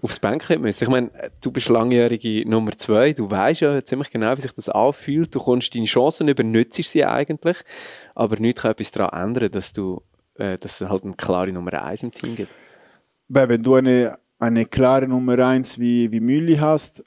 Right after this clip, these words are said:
Speaker 2: äh, dann, äh, finde ich, dass, äh, die Hierarchie muss, muss klar sein. Ich bin, äh, seit, äh, ein, zwei, drei, vier, fünf,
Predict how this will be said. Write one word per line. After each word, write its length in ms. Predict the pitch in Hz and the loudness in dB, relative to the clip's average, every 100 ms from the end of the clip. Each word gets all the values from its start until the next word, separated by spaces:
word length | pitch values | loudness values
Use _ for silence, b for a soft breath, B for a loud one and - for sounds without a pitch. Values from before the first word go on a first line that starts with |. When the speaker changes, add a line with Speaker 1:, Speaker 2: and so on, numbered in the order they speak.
| - | -10
Speaker 2:
äh, 200 | 110 107 | -8 -2
dann, 360 | 117 131 127 | 2 2 2
äh, 300 | 110 107 104 | 0 0 -2
finde 400 | 101 - 123 120 | -2 0 0 4
ich, 180 | 120 123 | 2 2
dass, 280 | - 107 - | -2 -2 0
äh, 300 | 107 104 107 | 0 2 2
die 580 | 101 104 101 101 98 98 | 0 -4 0 2 2 2
Hierarchie 800 | 104 107 107 - 127 131 120 95 - - | 2 4 2 -2 0 2 2 0 -6 -8
muss, 420 | 104 98 - - | -6 -6 -10 -12
muss 180 | 104 - | -12 -4
klar 240 | 107 110 | 2 2
sein. 360 | - 101 92 98 | 0 -6 -4 -4
Ich 200 | 104 - | -6 -6
bin, 240 | 110 104 | -4 -4
äh, 360 | 98 95 87 - - - - - - - - - - - | -4 -4 -4 -8 -12 -16 -16 -16 -16 -16 -18 -20 -20 -20
seit, 560 | - 95 95 101 - 104 | -8 -2 0 0 -4 -6
äh, 120 | 101 | -6
ein, 260 | - 95 - | -6 -10 -12
zwei, 180 | - - | -16 -14
drei, 240 | - 71 | -12 -14
vier, 240 | - - - | -16 -20 -18
fünf, 260 | - 85 | -18 -18